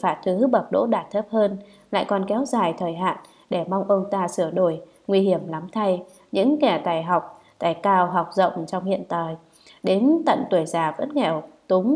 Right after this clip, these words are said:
khốn đốn. Hãy nên tự xét những chuyện đã làm, để xem có phải là đã phạm vào loại tội nghiệp này hay chăng. Từ sinh là con cháu nhà quan,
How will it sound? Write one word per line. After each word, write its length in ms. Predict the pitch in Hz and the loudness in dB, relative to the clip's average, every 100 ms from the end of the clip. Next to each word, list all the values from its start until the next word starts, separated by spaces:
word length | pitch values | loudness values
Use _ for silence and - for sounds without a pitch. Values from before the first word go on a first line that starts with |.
| - | 2
khốn 220 | 202 233 | 0 2
đốn. 320 | 208 190 269 - - - | 0 2 0 -2 -12 -14
Hãy 180 | - 214 | -6 -2
nên 220 | 214 185 | -2 -2
tự 160 | 196 - | -4 -4
xét 280 | - 269 240 | -4 -4 -4
những 120 | 254 | -4
chuyện 180 | 247 - - | -2 -4 -2
đã 140 | 240 | -4
làm, 280 | 233 185 165 - - _ | 0 -2 -2 -10 -20 _
để 140 | - 156 | -4 -2
xem 260 | 202 190 | -2 -2
có 180 | 180 220 233 | -4 -4 -2
phải 180 | 202 160 | -4 -4
là 100 | 160 | -6
đã 280 | 165 233 262 | -4 -2 -2
phạm 180 | 254 - - | -2 -6 -2
vào 180 | 170 156 | -2 0
loại 260 | 180 170 160 | -2 -2 -4
tội 160 | - - | -4 -2
nghiệp 260 | 170 156 | -4 -4
này 140 | 165 151 | -8 -10
hay 180 | 175 180 | -10 -8
chăng. 240 | 190 175 160 - _ _ _ _ _ _ _ _ _ _ - _ | -4 -4 -4 -16 _ _ _ _ _ _ _ _ _ _ -20 _
Từ 180 | - 202 | 4 4
sinh 360 | 196 277 269 269 | 6 6 6 4
là 240 | 190 170 233 | 2 2 2
con 160 | 262 | 0
cháu 300 | 254 220 262 285 | 2 0 2 0
nhà 140 | 185 - | -2 -2
quan, 300 | 202 202 | 0 0